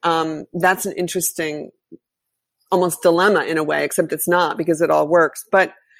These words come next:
you know, I was, as I was reading this story, I, I all of a sudden saw something that I hadn't, <coughs> excuse me, noticed before, which is that the narrator is really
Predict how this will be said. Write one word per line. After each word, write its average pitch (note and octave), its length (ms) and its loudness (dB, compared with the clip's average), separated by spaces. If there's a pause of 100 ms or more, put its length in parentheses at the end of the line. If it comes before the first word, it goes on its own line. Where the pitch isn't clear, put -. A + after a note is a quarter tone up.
(240)
you A3+ 80 0
know, A3+ 180 4
I A#3+ 200 0
was, C#4+ 280 -4 (280)
as G#3 140 0
I A3 60 0
was A3 160 0
reading D#4 220 0
this A#3 180 -2
story, F#3 420 -2
I, E3+ 220 -2 (220)
I F3 260 0 (160)
all G3+ 140 4
of B3 80 -2
a - 20 -6
sudden A3+ 160 0
saw G#3 200 0
something F#3+ 300 2
that F3 100 0
I F3 80 2
hadn't, G#3 360 -2 (300)
<coughs> - 220 -20 (200)
excuse G#3+ 380 -4
me, G3+ 80 0
noticed G3+ 380 0
before, D3+ 440 -2 (640)
which G3+ 220 2
is G3+ 160 0
that F#3+ 240 4 (1200)
the G#3+ 80 4
narrator A3+ 500 2
is - 260 -8
really F3+ 580 2